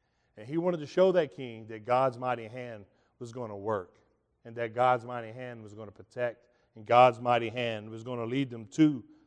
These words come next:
Jerusalem, back to the promised land. So he didn't even ask the king to get a, a armed escort back into Jerusalem,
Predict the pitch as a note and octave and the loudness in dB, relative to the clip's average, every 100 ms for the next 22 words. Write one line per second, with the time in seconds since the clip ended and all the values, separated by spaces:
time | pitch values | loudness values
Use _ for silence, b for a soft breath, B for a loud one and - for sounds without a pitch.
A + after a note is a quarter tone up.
0 | b _ B2+ B2+ B2 A2 G2+ A2+ C#3 - | b _ -10 -8 -8 -10 -2 2 2 -2
1 | C#3 A#2 G#2 A2+ A2 F#2+ F2+ E2+ E2 _ | -14 -14 -10 -10 -10 -14 -20 -20 _ _
2 | _ _ _ _ _ _ _ - B2+ E3 | _ _ _ _ _ _ _ -10 -2 0
3 | E3 D#3 C#3 B2 C3+ C#3 - B2+ - A#2 | 0 0 -4 -2 -2 -2 -6 -18 -14 -12
4 | G#2 F#2+ _ _ _ - A#2 A#2+ A2 G#2+ | -12 -16 _ _ _ -18 -8 -6 -4 -6
5 | G#2 G2 b b - A2 A#2+ C3+ A#2+ G2+ | -8 -16 b b -14 -6 -2 0 -2 -12
6 | - C3+ - - G#2+ G2 _ _ - A#2 | -14 -12 -12 -14 -14 -16 _ _ -6 -6
7 | A2 - G#2 F#2+ F#2 F#2 G#2+ G2 F2+ | -6 -14 -20 -20 -20 -20 -18 -18 _